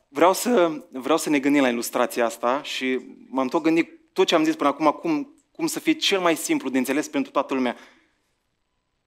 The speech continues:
Pot părea informații și, uh, observații din pasaj destul de derutante, poate, unii din, pentru unii dintre noi. Dar hai să ne imaginăm o râtă foarte circulată între sudul și nordul Africii,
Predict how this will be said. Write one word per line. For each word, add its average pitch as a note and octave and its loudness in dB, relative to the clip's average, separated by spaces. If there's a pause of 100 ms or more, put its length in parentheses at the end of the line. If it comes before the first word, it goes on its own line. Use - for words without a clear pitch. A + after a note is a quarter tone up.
Pot F#3+ -2
părea D#3 4
informații C#3 -2
și, C3 -6 (380)
uh, - -14
observații B2+ 0
din C#3 -4
pasaj C#3+ 2
destul C3+ -6
de D3 -2
derutante, C3+ 0
poate, A2+ -4
unii A2 -10
din, A2 -10
pentru A#2 -8
unii A2+ -4
dintre A2 -10
noi. G#2+ -6 (280)
Dar D3+ 4
hai G#3 4
să - -6
ne G#3 0
imaginăm E3 4
o C#3 4
râtă D3+ 2
foarte C#3+ 2
circulată C#3+ 2 (480)
între D3 2
sudul F3 -2
și D3+ 0
nordul D3+ 4
Africii, C3+ 2